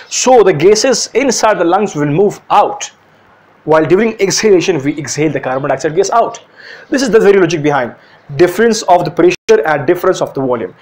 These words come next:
During the inhalation, the volume of the lungs increase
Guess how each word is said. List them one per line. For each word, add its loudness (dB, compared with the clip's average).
During 2
the -6
inhalation, 0
the 0
volume 4
of 0
the -2
lungs -2
increase -4